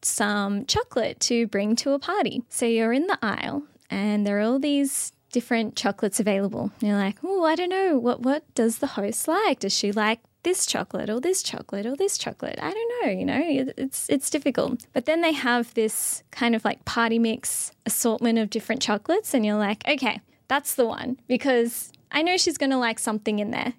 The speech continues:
you know, like, there might be a few she doesn't like, but I know there, there'll probably be a few that she actually does like. So, you know, the party mix is usually the go-to option when you, when you don't quite know exactly what chocolate or lollies people like.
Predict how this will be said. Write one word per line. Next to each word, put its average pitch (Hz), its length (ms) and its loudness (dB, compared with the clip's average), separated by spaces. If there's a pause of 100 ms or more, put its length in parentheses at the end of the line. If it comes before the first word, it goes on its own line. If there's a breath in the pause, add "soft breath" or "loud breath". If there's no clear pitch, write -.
you 233 120 2
know, 254 220 2
like, 294 160 0
there 269 100 2
might 277 240 0
be 403 140 2
a 427 40 0
few 381 360 0
she 294 160 0
doesn't 262 240 0
like, 320 380 0 (180)
but 220 360 0 (260)
I 247 120 0
know 277 400 0
there, 254 200 2
there'll 294 200 0
probably 330 320 -2
be 247 180 2
a 214 40 0
few 220 220 0
that 214 140 0
she - 140 0
actually 214 380 -2
does 202 240 -4
like. - 220 -2
So, 220 340 2 (180)
you 349 120 0
know, 330 100 4
the 285 100 0
party 349 320 0
mix 311 260 0
is 240 140 2
usually 247 320 2
the 226 100 0
go-to 226 420 2
option 226 540 0
when 214 200 2
you, 214 240 2
when 214 160 -2
you 214 100 4
don't 220 280 0
quite 220 320 -2
know 214 440 2
exactly 220 480 -2
what 214 160 0
chocolate 214 480 0
or 202 220 -2
lollies 208 400 0
people 202 320 -4
like. 196 300 0